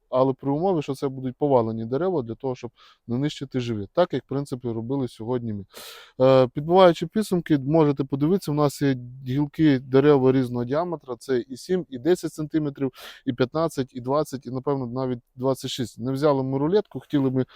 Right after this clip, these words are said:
заміряти в загальному, ну, готовились, ну, десь прошляпили. По факту ми маємо більше одного кубометра, складометра, хто як називає це по-різному. Це те, що зробила дана ланцюгова пилка на одному заряді.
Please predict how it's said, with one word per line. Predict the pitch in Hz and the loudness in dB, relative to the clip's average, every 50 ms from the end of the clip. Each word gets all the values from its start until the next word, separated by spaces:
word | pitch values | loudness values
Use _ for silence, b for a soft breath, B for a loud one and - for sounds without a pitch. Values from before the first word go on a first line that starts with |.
| B B B B B | B B B B B
заміряти | 113 113 131 147 180 220 220 196 175 - 156 | -4 0 2 4 4 6 6 6 6 6 4
в | 139 131 | 2 4
загальному, | 127 127 120 127 117 113 113 110 113 131 | 4 4 4 4 4 2 0 -2 -2 -2
ну, | 165 160 127 - _ _ _ _ _ - _ _ _ - 123 - _ _ _ _ - - | -2 -4 -4 -8 _ _ _ _ _ -20 _ _ _ -20 -20 -20 _ _ _ _ -16 -8
готовились, | 139 165 185 - 247 233 202 180 165 143 127 - | -4 -2 4 8 8 10 10 8 4 2 0 -2
ну, | 156 151 | -2 0
десь | 170 160 147 | 2 2 0
прошляпили. | - 151 143 - 120 107 - 110 104 - B B B B B B B B B B - | 0 -6 -4 -2 -2 -2 -2 -4 -12 -14 B B B B B B B B B B -6
По | 151 | -2
факту | - - 220 190 - 190 185 | 2 4 2 2 2 0 0
ми | 185 180 | 0 2
маємо | 180 180 175 170 165 160 156 | 2 2 2 2 2 0 -2
більше | 151 170 175 156 - - 160 | 0 0 -2 -2 -2 -2 -2
одного | 143 135 147 143 151 160 156 139 139 139 135 127 - _ - - _ _ | -2 -2 -2 -2 2 2 4 4 4 4 2 2 -2 _ -18 -20 _ _
кубометра, | - 147 131 131 139 160 196 214 196 - 165 147 | -6 -4 -2 -2 0 0 0 0 0 0 -2 -2
складометра, | 131 - - - 175 190 170 165 160 156 147 143 - 123 | -2 -2 0 2 4 4 4 2 -2 -4 -4 -4 -6 -10
хто | 117 - _ - 143 135 | -10 -8 _ -2 0 0
як | 120 - - | -2 -4 -6
називає | 131 120 120 127 131 127 120 113 | -10 -8 -6 -2 -2 0 0 -2
це | - - 120 | -2 -6 -12
по-різному. | - - 185 214 196 180 180 170 160 151 - B B B B B B B _ | -8 -6 -4 -4 -4 -4 -2 -2 -2 -4 -6 B B B B B B B _
Це | - - 143 | -2 -2 -2
те, | 135 _ - 170 160 | 0 _ 2 2 2
що | 147 - 143 | 2 0 -6
зробила | 135 139 139 139 143 139 135 131 | -6 -6 -6 -4 -2 -2 -2 0
дана | 127 135 135 131 127 | 0 -2 -2 -2 -2
ланцюгова | 123 123 123 120 - 131 123 127 131 127 | -4 -4 -6 -8 -8 -6 -4 -4 -4 -4
пилка | - 190 202 180 - 123 | -2 -4 -4 -4 -4 -6
на | 131 139 135 | -4 -4 -4
одному | 131 127 131 131 127 120 | -4 -4 -4 -6 -6 -4
заряді. | 110 120 113 113 107 101 101 | -2 -2 0 0 0 -2 -4